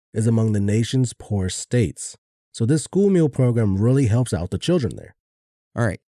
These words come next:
Speaker 2: So now that you know that, let's get into what happened there in two thousand and thirteen. So on July sixteenth, two thousand and thirteen,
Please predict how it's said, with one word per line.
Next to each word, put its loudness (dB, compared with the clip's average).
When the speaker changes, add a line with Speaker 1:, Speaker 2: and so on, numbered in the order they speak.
Speaker 2:
So -4
now -2
that -8
you 0
know 0
that, -2
let's -6
get -4
into -2
what -2
happened -2
there -4
in -2
two -2
thousand -2
and -4
thirteen. -8
So -4
on -2
July -2
sixteenth, -6
two -2
thousand -2
and -2
thirteen, -6